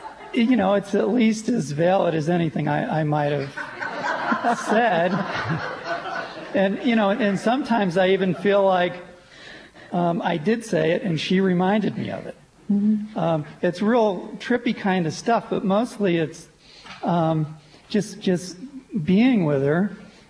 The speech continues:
Speaker 1: and, and enjoying the, the, the energy.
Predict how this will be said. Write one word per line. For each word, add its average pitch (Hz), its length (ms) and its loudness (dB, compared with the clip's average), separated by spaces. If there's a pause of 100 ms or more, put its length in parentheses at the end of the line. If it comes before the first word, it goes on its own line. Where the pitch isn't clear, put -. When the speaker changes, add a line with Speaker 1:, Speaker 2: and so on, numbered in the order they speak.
Speaker 1:
and, 175 200 0
and 180 240 2
enjoying 170 720 2
the, 156 320 0 (500)
the, 165 340 -2
the 165 160 0
energy. 170 520 0